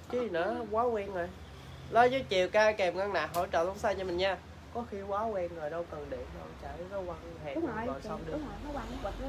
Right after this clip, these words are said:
Speaker 2: đi luôn rồi.
Speaker 1: Đúng rồi.
Speaker 2: Nó quen
Speaker 1: Lên
Speaker 2: lắm.
Speaker 1: chiều cao kèm ngân nạ hỗ trợ đúng size cho mình chị, ưng được con nào chốt giúp em thì con đó cho em nha.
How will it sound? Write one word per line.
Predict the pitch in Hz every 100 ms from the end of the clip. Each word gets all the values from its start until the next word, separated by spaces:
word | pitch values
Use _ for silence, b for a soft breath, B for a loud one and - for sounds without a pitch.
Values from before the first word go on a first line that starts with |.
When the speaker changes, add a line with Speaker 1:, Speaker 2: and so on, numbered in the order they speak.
| 254
Speaker 2:
đi |
luôn | 220 214
rồi. | - - - - -
Speaker 1:
Đúng | 196 185
rồi. | 147 151 - - - -
Speaker 2:
Nó | 277
quen | 254
Speaker 1:
Lên | 233 233
Speaker 2:
lắm. | -
Speaker 1:
chiều | 196 180
cao | 202 208 214
kèm | 190 170
ngân | 175 190
nạ | 160 165
hỗ | 170 170
trợ |
đúng | 165 196
size | 233 208
cho | 190
mình | 185 175
chị, | 156
ưng | 156 185 190
được | 151
con | 175 185
nào | 170 156
chốt | 190 226
giúp | 220 202
em | 190 180
thì | 156 147
con | 170
đó | 170 190
cho | 214
em | 202
nha. | 208 196